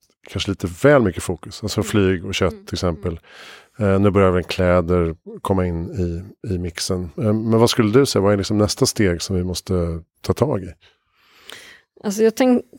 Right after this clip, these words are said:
Speaker 2: klimatförändringarna är tydliga för oss att det, att det är o-, oro-, orosskapande så att säga. Och det är ju mycket som, mycket mer än de här sakerna du nämnde som driver dem egentligen. Eh, jag tycker att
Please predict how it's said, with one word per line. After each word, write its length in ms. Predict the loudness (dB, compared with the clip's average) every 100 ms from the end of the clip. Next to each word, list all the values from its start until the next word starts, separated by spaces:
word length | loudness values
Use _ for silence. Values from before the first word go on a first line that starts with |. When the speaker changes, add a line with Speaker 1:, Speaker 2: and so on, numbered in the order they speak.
| _ -2
Speaker 2:
klimatförändringarna 1200 | 2 2 2 2 4 6 6 6 6 6 6 4
är 120 | 2
tydliga 420 | 0 0 2 2 2
för 200 | 2 0
oss 160 | 0
att 80 | -4
det, 180 | -4 -6 -8
att 180 | -8
det 80 | -4
är 560 | -2 0 0 -2 -6 -8
o-, 300 | -4 -2 0 0
oro-, 460 | 2 2 2 -2 0
orosskapande 1200 | 2 2 0 -2 -4 -4 -2 0 -2 -2 -4 -2
så 120 | -4
att 60 |
säga. 320 | -4 -4 -2 0
Och 380 | 0 0 -2
det 180 | -6 0
är 80 | 4
ju 100 | 4
mycket 320 | 4 0 -4
som, 340 | -6 -4 -6 -8
mycket 380 | -4 -4 -2 0
mer 220 | 4 4
än 100 | 2
de 100 | 0
här 60 | -4
sakerna 320 | -6 -4 -2
du 140 | 0
nämnde 260 | 0 2 0
som 200 | 0 0
driver 280 | 4 4 2
dem 180 | -4 -8
egentligen. 420 | -8 -8 -8 -8 -12 -18 -16 -18 -20 -20 -8
Eh, 220 | -4 0
jag 220 | 4 4 4
tycker 280 | 0 2 0
att 560 | 0 _ -14 -12 -10